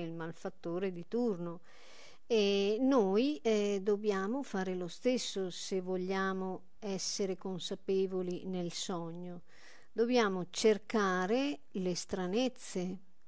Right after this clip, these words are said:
e, eh, in questo caso le mani, dobbiamo cercare le cose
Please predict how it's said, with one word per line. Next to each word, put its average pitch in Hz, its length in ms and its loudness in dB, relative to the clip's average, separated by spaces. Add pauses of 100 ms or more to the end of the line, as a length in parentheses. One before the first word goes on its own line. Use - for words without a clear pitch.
(140)
e, 202 380 6 (100)
eh, 175 720 -2 (300)
in 180 340 -4
questo 185 340 0
caso 185 600 0
le 175 300 -2
mani, 185 600 2
dobbiamo 185 460 -4
cercare 214 720 2
le 233 180 0
cose 180 600 0